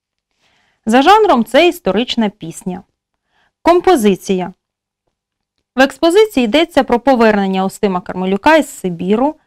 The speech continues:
в зав'язці про продовження діяльності народного месника. І в кульмінації, е, йдеться про усвідомлення Устима, що він аж ніяк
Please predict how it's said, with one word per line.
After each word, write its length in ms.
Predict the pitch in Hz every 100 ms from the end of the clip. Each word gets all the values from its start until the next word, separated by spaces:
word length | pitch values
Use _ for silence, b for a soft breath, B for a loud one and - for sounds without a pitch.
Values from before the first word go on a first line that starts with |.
| _ _ _ _ -
в 60 |
зав'язці 720 | 220 269 311 415 427 - 196 - _ _ _ _ _ _ _ _ _
про 160 | - 320
продовження 920 | 381 415 285 254 202 208 202 196 185 _ _ _ _
діяльності 800 | 214 220 214 311 381 359 - -
народного 560 | 208 202 285 277 254 233
месника. 760 | 208 180 170 202 180 - 180 - _ _ _ _ _ _ _ _ _ _ _
І 100 | 311 415 480 _ _ _ _ _ -
в 60 | 214
кульмінації, 920 | 233 214 214 247 370 381 339 330 311 B B B B B B
е, 220 | 226 226 226
йдеться 440 | 214 370 370 311
про 180 | 269 285
усвідомлення 920 | 269 262 233 294 269 226 214 190 - -
Устима, 640 | 220 - 262 247 208 180
що 220 | - - 220
він 280 | 247 214 - -
аж 220 | 320 277
ніяк 520 | 294 277 233 196 -